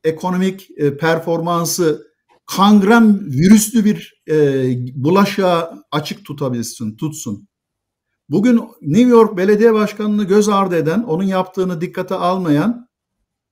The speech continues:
yarın bunun sayısı birken üç olur, beş olur,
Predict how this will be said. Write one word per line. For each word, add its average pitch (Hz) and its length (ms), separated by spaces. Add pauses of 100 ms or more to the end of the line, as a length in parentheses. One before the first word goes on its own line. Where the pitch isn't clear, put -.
(120)
yarın 196 520
bunun 214 180
sayısı 202 600
birken 202 560 (120)
üç 202 200
olur, 175 320
beş 185 220
olur, 175 200